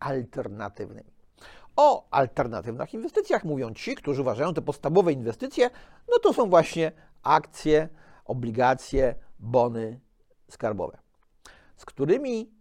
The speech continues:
statystycznie to jest troszeczkę lepiej niż na przykład ze złotem, e, czy winem, ale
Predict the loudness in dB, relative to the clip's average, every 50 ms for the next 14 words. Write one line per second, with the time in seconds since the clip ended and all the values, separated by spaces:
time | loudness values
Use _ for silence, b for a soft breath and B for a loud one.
0 | _ _ _ _ _ _ -20 -4 2 2 2 4 2 -2 -6 -6 -10 -16 -2 0
1 | 0 0 0 -2 -12 -14 -14 -14 -12 -10 -8 -6 -6 -8 -10 -14 _ _ _ _
2 | _ _ _ _ _ _ -10 -8 -8 -10 -12 -14 -16 -16 -16 -10 -6 -4 -2 -2
3 | -2 -4 -4 -6 -6 -6 -8 -10 -12 -12 -10 -12 -8 -6 -6 -6 -4 -6 -4 -2
4 | 0 0 0 0 -2 -4 -4 -8 b b b b b b -4 -4 -4 -4 -4 -6
5 | -4 -2 -2 -2 -2 -4 -6 -10 -12 -16 -18 -20 -20 b b b b b b _
6 | _ 0 0 2 2 0 -2 -2 -4 -4 -6 -6 -8